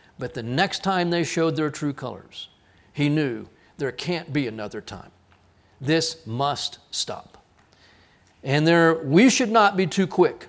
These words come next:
to cut people off. But there, but many times as Christians, we wait too long. I know at His Hill, at Bible school, sadly, there have been times throughout the years where we've had to send students home.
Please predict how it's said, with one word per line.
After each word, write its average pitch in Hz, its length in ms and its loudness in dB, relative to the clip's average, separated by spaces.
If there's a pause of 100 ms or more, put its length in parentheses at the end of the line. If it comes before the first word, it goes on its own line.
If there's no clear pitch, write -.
(200)
to 165 100 -2
cut 165 300 0
people 147 320 -2
off. - 320 -14 (1080)
But 151 220 0
there, 170 240 2 (140)
but 156 340 0 (500)
many 202 280 4
times 156 480 0
as 151 200 -6
Christians, 165 600 0
we 143 120 -4
wait 151 380 -4
too 147 140 -6
long. 107 340 -10 (1400)
I 139 120 -2
know 175 220 6
at 156 160 0
His 165 280 2
Hill, 202 440 6
at 135 160 -6
Bible 180 320 6
school, 185 540 2 (920)
sadly, 185 520 8
there 156 140 2
have 143 100 0
been 143 160 -2
times 170 380 0
throughout 165 340 4
the 175 80 -2
years 151 380 -2
where 143 100 -4
we've 139 140 -6
had 143 220 -4
to 135 60 -6
send 135 340 -2
students 120 400 -8
home. 101 180 -14